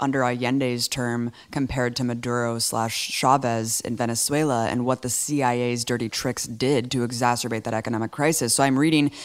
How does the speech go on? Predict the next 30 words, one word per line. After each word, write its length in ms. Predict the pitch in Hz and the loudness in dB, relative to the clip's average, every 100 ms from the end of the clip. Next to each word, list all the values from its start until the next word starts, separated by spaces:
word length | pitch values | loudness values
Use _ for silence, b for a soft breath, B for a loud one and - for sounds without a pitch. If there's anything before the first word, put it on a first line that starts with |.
| B | B
you 80 | 180 | 4
know, 80 | 151 | 4
on 100 | 143 | 4
top 320 | - 165 165 | 6 6 6
of 80 | 143 | 2
Henry 260 | 156 143 | 2 2
Kissinger, 600 | 139 165 156 160 135 131 | 2 0 2 2 2 2
who 60 | 135 | 2
was 100 | 131 | -2
the 80 | 131 | -2
Secretary 480 | - 139 139 131 | 0 0 -2 0
of 80 | 127 | -2
State 240 | - 170 185 | -2 0 0
at 80 | |
the 60 | 160 | -4
time, 420 | - 131 120 117 - B B B B B B | -2 0 0 -2 -6 B B B B B B
um, 480 | - 135 127 120 120 - _ - - _ _ _ | 0 4 4 2 -2 -6 _ -20 -20 _ _ _
on 140 | 165 170 | 2 6
top 240 | 190 190 | 6 6
of 140 | 185 | 4
Kissinger 480 | - 185 180 160 147 | 2 2 2 2 2
saying 480 | 139 160 143 135 131 B B B - | 2 2 4 2 0 B B B 4
our 160 | 151 | 4
strategy 680 | 143 - 165 135 156 143 143 | 4 0 4 6 6 4 0
was 160 | 135 - | 2 0
to 120 | 143 | 2
make 260 | 143 139 | 2 2
the 120 | 139 127 | 0 -2
economy 560 | - - 143 135 117 | -2 0 2 2 2
scream 960 | 113 - - - 135 180 147 98 78 | 0 0 0 0 0 2 2 0 -2